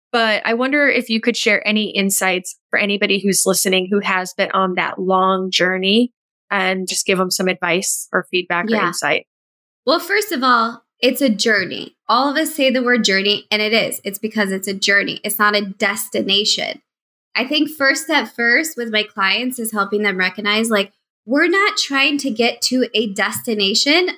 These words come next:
Speaker 2: of healed, okay? We are just becoming an active participant in our healing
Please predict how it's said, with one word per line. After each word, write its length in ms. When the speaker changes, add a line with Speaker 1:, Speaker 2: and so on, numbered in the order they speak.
Speaker 2:
of 180
healed, 580
okay? 320
We 160
are 120
just 360
becoming 580
an 80
active 460
participant 800
in 100
our 120
healing 600